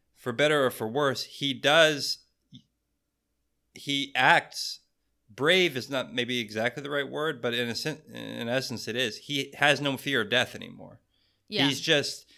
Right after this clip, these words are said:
Speaker 1: he's just
Speaker 2: And he's
Speaker 1: <laughs>
Speaker 2: resolute to
Speaker 1: hel-
Speaker 2: what he's decided to do.
Speaker 1: Right. Right.
Speaker 2: Which
Speaker 1: So
Speaker 2: in
Speaker 1: this
Speaker 2: some capacity is honorable, but when your
Speaker 1: Virtuous,
Speaker 2: aim,
Speaker 1: perhaps.
Speaker 2: yeah,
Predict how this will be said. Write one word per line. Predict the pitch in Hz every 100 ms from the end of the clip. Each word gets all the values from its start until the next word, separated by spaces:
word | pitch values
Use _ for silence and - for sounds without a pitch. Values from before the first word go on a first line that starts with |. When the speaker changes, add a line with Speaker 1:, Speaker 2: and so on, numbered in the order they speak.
| - _ _
Speaker 1:
he's | - 135 131
just | 147 135 123 - - _
Speaker 2:
And | 247 262
he's | 269
Speaker 1:
<laughs> |
Speaker 2:
resolute | 285 240 208 202 220 147
to | -
Speaker 1:
hel- | 208
Speaker 2:
what | 180
he's | 185 180 170
decided | - 180 - 196 180 -
to | 147
do. | 180 190 -
Speaker 1:
Right. | 113 92 - _ _ _ _ _ _ _ _
Right. | 127 110 92 - - - -
Speaker 2:
Which | - 113
Speaker 1:
So | 226 151 139 135
Speaker 2:
in | 262 170
Speaker 1:
this | 175 349
Speaker 2:
some | 523
capacity | 302 - 226 - 208 196
is | 185 202 185 -
honorable, | 240 285 190 165 156 147 151 175 233 254 _ _ _ _ -
but | 175 165 -
when | - 180 180
your | 151
Speaker 1:
Virtuous, | - 190 196 233 247 220 196 196
Speaker 2:
aim, | -
Speaker 1:
perhaps. | 208 196 180 160 -
Speaker 2:
yeah, | 196